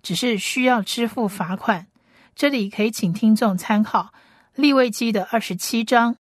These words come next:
一到十三节。另外，拿细尔人的誓言涉及了将一生奉献给上帝，所以无论是由父母还是个人，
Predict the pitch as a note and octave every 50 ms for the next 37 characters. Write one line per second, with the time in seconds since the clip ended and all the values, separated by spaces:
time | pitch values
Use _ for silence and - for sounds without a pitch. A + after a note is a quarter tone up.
0 | _ _ - G#3+ A3 G#3+ A3 G3 F#3+ F#3 - - F#3 - G#3+ G#3 G#3 G#3 G#3 -
1 | F3 D#3+ E3 E3 E3 A3 - _ _ _ _ _ _ _ _ _ _ _ _ _
2 | _ _ _ _ _ _ _ _ _ _ _ _ _ _ _ _ _ _ _ _
3 | _ _ _ - E4 F#4 G4 F#4 F#4+ G4+ F#4+ D#4 A#3+ G#3 G#3+ G#3+ A3 A3 C4+ -
4 | - G#4+ G#4 F#4+ D4+ A#3+ G#3+ G3 G3 G3 G#3 G#3 - - - C4 A#3+ G3 F#3+ F#3
5 | E3+ E3 F3 F3+ G#3+ - _ _ _ - - - - E4+ D4+ A3+ - - G3+ F#3+
6 | G3 G3 G3 F#3 - A#3+ A3+ A#3+ B3 B3 B3 - - B3 A#3 A#3+ A#3 - - D#4
7 | C#4+ B3 - - C4+ A#3 G#3 - F#3 E3+ E3+ - - - C4 A#3 G#3 F#3+ F3+ A3+
8 | A3 G3+ G3+ _ _ _ _ _ _ _ _ _ _ _ _ _ _ _ - -
9 | D#4 E4+ D#4+ C4+ A#3 B3 D4+ F#4 G4 F4+ D#4 - F4+ D#4 C#4 A#3+ A3 A#3+ - -
10 | - E4 C#4 A#3+ F#3+ F3 - - F#3+ F#3 F#3 - - A#3+ G#3 G3+ - - D4 C#4
11 | A#3 G#3 G3+ F3+ E3+ E3 E3+ F#3+